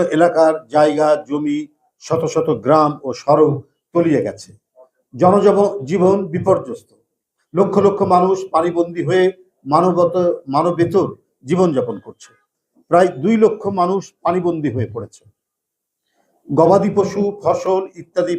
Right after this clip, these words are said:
পানিতে ভেসে গেছে। ফেনী, কুমিল্লা, খাগড়াছড়ি, মৌলভীবাজার, হবিগঞ্জ, সুনামগঞ্জ, লক্ষ্মীপুর, নোয়াখালী, চট্টগ্রাম মূলত পানির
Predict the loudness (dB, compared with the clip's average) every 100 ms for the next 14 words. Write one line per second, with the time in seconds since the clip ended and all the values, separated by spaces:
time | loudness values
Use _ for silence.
0 | -2 -2 -4 -8 -6 -4 -8 -10 _ _
1 | _ _ _ _ -4 0 2 2 0 -8
2 | _ _ -2 0 2 4 4 4 0 -4
3 | -2 -4 -4 -6 -6 -4 -2 -2 0 2
4 | 4 4 2 _ _ _ -6 -2 2 2
5 | 2 0 -8 -8 -2 -2 0 -2 -2 -6
6 | -6 -6 -8 -10 -6 -8 -10 _ _ 0
7 | 2 2 0 -2 -4 -4 -4 -4 -4 0
8 | -2 -2 -6 -6 -4 -8 _ _ _ 0
9 | 2 0